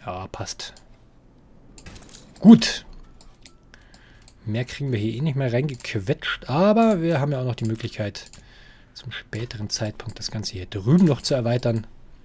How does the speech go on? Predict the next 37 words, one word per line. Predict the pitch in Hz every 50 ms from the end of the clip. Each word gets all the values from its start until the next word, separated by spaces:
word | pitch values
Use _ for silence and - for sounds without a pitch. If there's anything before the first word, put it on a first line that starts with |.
| - - - - - - - - - - - - - - - - - - - - - - -
Ähm, | 107 104 117 127 143 147 151 151 151 147 147 147 - -
Kautschuk. | - - - 131 175 202 - - - - 185 190 180 - - - -
Okay, | - - - - - 92 87 85 82
wenn | 92 107
wir | 123 120
schon | 104 113 113 101
da | - 95 101
sind, | 101 - 101 92 - -
ne? | 98 110 113 - -
<laughs> | -
Dann, | - 147 - - - - - - - - - -
ihr | 131 95
wisst | 92 87 - -
ja | - 80 -
Bescheid. | - - - - - - - - - - - - - - - - - - - - - - - - - - - - - - - -
Kriegen | - - - 110
wir | 92 90
da | - 98
noch | 131 151 -
einen | 147 143
reingequetscht? | 139 135 135 147 143 139 - - - 156 - - - - -
Geht | - 120 -
das? | 156 - - 110
Reicht | 101 120 127 -
das | 151 - -
von | - 131 127
den | 127 127 127
Mo-, | 127 123 123 123
von | - - 120
der | 120 113
Modulanzahl | 101 110 123 120 117 - 131 151 180 175 170 156 - 139 160 165 - - - 147 147 151 156 147
hier? | 135 147 151 151 156 156 151 139
Kriegen | - 143 135
wir | 131
das | 123 127 127
hier | - - -
voll? | - - - 110 131 165 180 185